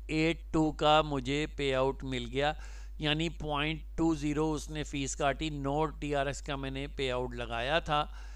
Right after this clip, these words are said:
तो यहाँ पर आप चेक कर लीजिए मुझे ज़ीरो पॉइंट वन एट टीआरएक्स उसने फ़ीस काटी है और मुझे जो है एट पॉइंट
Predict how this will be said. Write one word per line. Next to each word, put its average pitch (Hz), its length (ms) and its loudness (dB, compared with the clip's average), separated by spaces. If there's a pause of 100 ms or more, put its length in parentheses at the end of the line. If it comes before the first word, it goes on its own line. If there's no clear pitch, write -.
(240)
तो 147 400 6
यहाँ 139 520 0
पर 151 280 2
आप 135 320 0
चेक 139 260 -4
कर 147 100 0
लीजिए 143 540 -2 (440)
मुझे 143 400 0
ज़ीरो 139 440 2
पॉइंट 143 440 -2
वन 143 640 -4 (180)
एट 151 380 -2 (120)
टीआरएक्स 135 600 -2
उसने 143 280 -4
फ़ीस 127 340 -4
काटी 170 420 0
है 165 180 -2 (420)
और 131 140 2
मुझे 143 640 0
जो 131 180 0
है 135 360 -2 (380)
एट 143 220 0
पॉइंट 143 400 -2